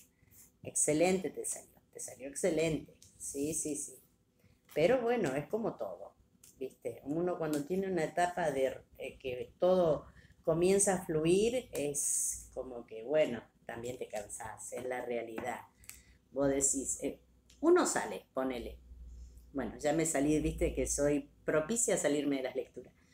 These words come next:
Uno sale, sale a pasear y todo, uno es consciente que después a la vuelta va a venir cansado, pero uno sale igual y lo hace con gusto.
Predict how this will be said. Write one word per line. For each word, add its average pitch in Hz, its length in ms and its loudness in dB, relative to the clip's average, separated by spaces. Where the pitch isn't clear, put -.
Uno 359 300 10
sale, 120 420 0
sale 190 320 4
a 180 100 0
pasear 214 640 2
y 175 140 4
todo, 202 280 2
uno 269 140 4
es 269 100 2
consciente 240 800 0
que 214 120 0
después 190 280 0
a 220 40 0
la 202 80 2
vuelta 220 260 2
va 175 60 4
a 139 60 4
venir 139 220 2
cansado, 190 640 4
pero 147 200 2
uno 226 160 -2
sale 240 260 -6
igual 240 400 -8
y 185 60 -2
lo 160 120 0
hace 170 200 -4
con 139 220 -6
gusto. 185 500 -6